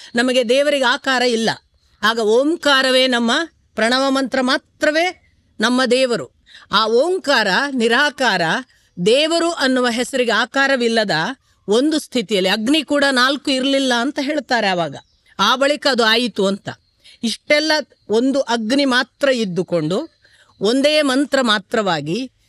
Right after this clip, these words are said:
ದೇವರು ಅನ್ನುವುದಕ್ಕೆ ಆಕಾರವಿಲ್ಲದ ನಿರಾಕಾರ ಸ್ವರೂಪದಲ್ಲಿ ಮೊದಲು ಆರಂಭವಾಯಿತು. ಕಾಲಾಂತರದಲ್ಲಿ ಬರಬರ್ತಾ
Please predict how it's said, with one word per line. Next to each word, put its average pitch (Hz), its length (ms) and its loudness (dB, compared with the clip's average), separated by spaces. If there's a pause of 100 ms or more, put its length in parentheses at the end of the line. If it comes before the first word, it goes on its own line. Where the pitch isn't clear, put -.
(140)
ದೇವರು 277 540 2
ಅನ್ನುವುದಕ್ಕೆ 262 540 0
ಆಕಾರವಿಲ್ಲದ 277 800 0
ನಿರಾಕಾರ 277 580 0
ಸ್ವರೂಪದಲ್ಲಿ 247 760 -2 (180)
ಮೊದಲು 254 380 2
ಆರಂಭವಾಯಿತು. 202 840 -2 (420)
ಕಾಲಾಂತರದಲ್ಲಿ 202 1000 0 (540)
ಬರಬರ್ತಾ 247 580 0